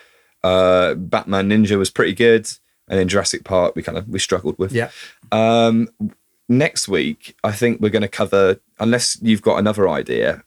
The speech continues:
Speaker 1: um, Ocean's Eight.
Speaker 2: I'm very excited about this because Ocean's
Speaker 1: But
Speaker 2: eleven,
Speaker 1: it's already
Speaker 2: twelve.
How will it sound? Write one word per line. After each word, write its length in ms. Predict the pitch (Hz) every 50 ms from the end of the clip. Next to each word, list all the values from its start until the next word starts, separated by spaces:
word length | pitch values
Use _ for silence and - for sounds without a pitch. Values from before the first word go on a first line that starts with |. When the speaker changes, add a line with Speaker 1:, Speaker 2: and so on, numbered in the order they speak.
| _
Speaker 1:
um, 440 | - 98 95 92 92 92 92 95 92 -
Ocean's 400 | 101 101 - - 95 95 92 113
Eight. 300 | 110 101 - - - _ _ _ _ _ _ _ _ -
Speaker 2:
I'm 220 | 139 147 175 180
very 160 | 165 175 151
excited 380 | 131 - - - 113 107 - - -
about 140 | 98 90 98
this 160 | 104 98 -
because 480 | - 117 - 120 110 104 101 - - - -
Ocean's 680 | 139 151 151 - - 151 135 127 123 110 - - - - _ _ _ _ _ _
Speaker 1:
But 80 | 143 131
Speaker 2:
eleven, 140 | 139 113 113
Speaker 1:
it's 120 | - -
already 240 | 135 151 160 127
Speaker 2:
twelve. 40 | 120